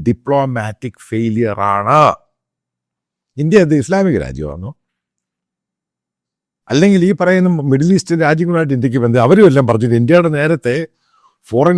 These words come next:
മിനിസ്റ്റർ എന്ന് പറഞ്ഞ സുഷമ സ്വ-, സ്വരാജായിരുന്നു ബി ജെ പി ഭരിച്ച സമയത്ത്. അവർ സൗദി പോയിട്ടില്ല,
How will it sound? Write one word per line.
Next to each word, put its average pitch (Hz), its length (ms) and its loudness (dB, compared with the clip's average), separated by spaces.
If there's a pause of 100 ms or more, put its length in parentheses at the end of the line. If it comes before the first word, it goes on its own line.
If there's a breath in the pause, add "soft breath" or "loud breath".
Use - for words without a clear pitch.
മിനിസ്റ്റർ 156 420 -4
എന്ന് 156 140 -4
പറഞ്ഞ 143 180 -6 (100)
സുഷമ 220 320 0 (140)
സ്വ-, 180 220 -2 (120)
സ്വരാജായിരുന്നു 175 680 -2 (120)
ബി 190 180 -2
ജെ 170 140 2
പി 165 80 -4 (200)
ഭരിച്ച 135 360 -10
സമയത്ത്. 147 360 -8 (1300)
അവർ 120 100 2 (120)
സൗദി 160 300 6
പോയിട്ടില്ല, 69 320 -8